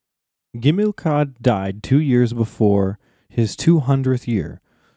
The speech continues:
which was accounted an early death for one of Elros's line, even in its, even in its waning. But this brought no peace to the king,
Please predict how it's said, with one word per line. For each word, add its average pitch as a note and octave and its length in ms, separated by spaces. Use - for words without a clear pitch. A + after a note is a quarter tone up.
which A#2+ 200
was B2 140
accounted A#2 500
an C#3 140
early C3+ 340
death E2 320
for G#2 200
one F#2+ 200
of E2 80
Elros's F#2+ 680
line, D#2 480
even F2+ 320
in D2 180
its, - 240
even A2+ 240
in F#2+ 120
its - 200
waning. G2 440
But A2+ 120
this F3 160
brought E3 280
no C#3 200
peace - 360
to A2 140
the G2 100
king, E2+ 420